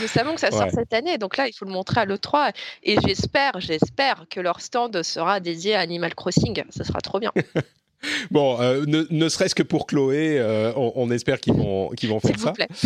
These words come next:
Speaker 2: Euh, et puis oui, donc à part ça, euh, donc c'est pas un, un, un E trois qui est complètement, euh, mort, mais c'est clairement plus faible que les autres années, a priori, hein, à moins qu'on ait une
Speaker 1: Mm.
Speaker 2: surprise. Je pense que ça, ça,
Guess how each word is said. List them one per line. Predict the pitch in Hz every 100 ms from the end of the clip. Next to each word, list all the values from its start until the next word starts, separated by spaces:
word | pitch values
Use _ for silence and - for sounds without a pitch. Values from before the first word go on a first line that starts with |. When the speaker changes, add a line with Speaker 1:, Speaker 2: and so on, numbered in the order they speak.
| 208 - - 202 170
Speaker 2:
Euh, | 160 156 151 151 151 151 -
et | 180
puis | 208
oui, | 226 339
donc | 202 123
à | 127
part | 120 113
ça, | - 185 226
euh, | 156 113 - 156
donc | 170 - _ -
c'est | - 143
pas | - 165 160 135
un, | - 117 -
un, | 131 113 117
un | 131 123
E | 127
trois | - 147
qui | 139
est | 110
complètement, | 117 101 113 - 120 117 113 101
euh, | 95 95 92 92
mort, | 113 143 233 208 98 - - - _ _ -
mais | 131 196 220
c'est | 151
clairement | 120 147 135 147
plus | 127 156
faible | - 151 117
que | 120
les | 110 107
autres | 104
années, | 110 120
a | 113
priori, | - 98 101 160
hein, | 113 107
à |
moins | 101
qu'on | 110 117
ait | 107
une |
Speaker 1:
Mm. | 104
Speaker 2:
surprise. | 123 - 208 175 - -
Je | 117 160
pense | 156 220 254 -
que | - 190 185 175 -
ça, | - - 135 120 110 110 107
ça, | - - 120 117